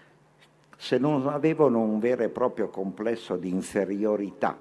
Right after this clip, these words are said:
nei confronti dei nobili, sicuramente guardavano alla nobiltà come a un modello. La loro massima aspirazione era quella di essere nobilitati.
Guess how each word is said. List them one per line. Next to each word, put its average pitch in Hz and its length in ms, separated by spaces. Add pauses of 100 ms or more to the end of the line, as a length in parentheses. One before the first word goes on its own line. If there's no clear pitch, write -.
nei 90 300
confronti 92 680
dei 104 180
nobili, 92 600 (400)
sicuramente 120 880
guardavano 95 800
alla 87 200
nobiltà 113 640
come 95 400
a 92 40
un 90 200
modello. 71 580 (880)
La 87 160
loro 120 380
massima 113 600
aspirazione 120 1080
era 95 300
quella 110 340
di 85 220
essere 90 540
nobilitati. 107 1120